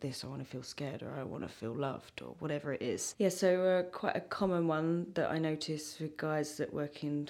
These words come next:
the corporate world is they'll say, you know, "I'm, I'm always the one in charge, I'm telling everyone what to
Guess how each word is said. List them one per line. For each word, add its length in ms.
the 80
corporate 540
world 500
is 220
they'll 140
say, 200
you 80
know, 140
"I'm, 240
I'm 80
always 340
the 80
one 160
in 120
charge, 520
I'm 120
telling 320
everyone 260
what 140
to 100